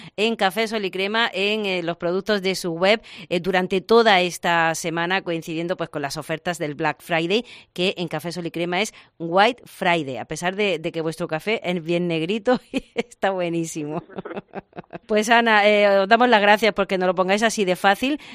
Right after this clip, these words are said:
eh, que quedemos bien con vuestros productos y nos ahorremos un, un, un dinerito. Y además, también a esa solidaridad, el diez por ciento de donación con cada compra a la Fundación Banco de Alimentos de Granada.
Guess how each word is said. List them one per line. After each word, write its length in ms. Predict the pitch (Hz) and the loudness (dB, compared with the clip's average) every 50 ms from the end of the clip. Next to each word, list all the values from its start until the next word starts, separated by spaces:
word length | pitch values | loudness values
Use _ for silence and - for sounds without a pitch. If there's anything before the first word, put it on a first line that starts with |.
| 208 160 - | -14 -8 -2
eh, 140 | 175 175 | -2 -2
que 180 | 165 180 175 170 | 0 -2 -2 -2
quedemos 360 | - 175 175 185 196 202 190 | -2 -2 -2 0 -2 -2 -2
bien 140 | 180 185 175 | -2 -4 -2
con 120 | - 185 | -2 -4
vuestros 240 | 160 170 165 - 175 | -2 -4 -4 -4 -4
productos 400 | - 170 160 175 190 - 233 214 | -4 -4 -2 -2 -2 -2 -2 -2
y 80 | 208 196 | -2 -2
nos 160 | 175 170 160 | -4 -2 -2
ahorremos 440 | 175 160 156 165 170 180 196 185 190 | -2 -2 0 0 -2 -2 -4 -4 -6
un, 100 | 180 170 | -6 -6
un, 500 | 170 - 165 175 175 170 165 165 160 156 - | -6 -6 -6 -6 -4 -4 -6 -6 -8 -8 -6
un 180 | - 185 185 | -6 -4 -4
dinerito. 520 | 175 180 165 165 160 170 185 180 - 220 - | -2 -2 -2 -2 0 0 -2 0 0 -2 -2
Y 120 | 190 185 175 | 0 0 0
además, 340 | 170 170 175 190 220 233 - - - - - _ | 0 2 2 0 0 0 -4 -14 -20 -20 -12 _
también 420 | - 175 170 180 185 190 208 214 | -2 0 0 2 0 0 0 0
a 160 | 196 160 165 | 0 2 2
esa 200 | 180 180 - 196 | 2 2 0 -4
solidaridad, 580 | 180 - 190 175 170 165 160 160 156 156 165 185 | -2 -2 -2 0 0 2 2 2 0 2 0 0
el 60 | 202 | 0
diez 140 | 180 185 185 | 0 -4 -4
por 160 | - 180 156 | -2 -4 -4
ciento 260 | - 180 170 170 - | -4 -4 -6 -4 -2
de 100 | 180 165 | -2 -2
donación 400 | 156 160 170 165 156 - 175 165 | 0 0 0 -2 -2 -4 -4 -6
con 180 | 151 - 151 143 | -4 -4 -6 -4
cada 220 | 139 165 160 160 147 | -4 -2 -2 -2 -2
compra 380 | - 151 156 156 - 170 175 - - - - - - | -2 -6 -6 -2 -2 -2 -4 -4 -8 -20 -20 -10 -2
a 140 | - 190 202 | 2 2 4
la 120 | 202 202 | 4 2
Fundación 540 | - - 175 165 156 151 - 180 170 170 165 - | 0 -2 -4 -4 -4 -4 -2 -2 -4 -4 -4 -6
Banco 420 | 170 160 180 196 190 190 214 214 | -4 -2 -2 -2 -2 -2 -2 -2
de 80 | 185 170 | 0 0
Alimentos 540 | 151 151 143 151 160 160 - 185 180 - - | -2 -2 -2 -4 -4 -4 -4 -4 -4 -4 -6
de 340 | - 170 160 151 175 196 202 | -8 -8 -4 -2 -2 -2 -2
Granada. 520 | 180 180 156 151 156 165 175 175 160 151 | -2 -2 -2 -2 0 0 0 0 0 -2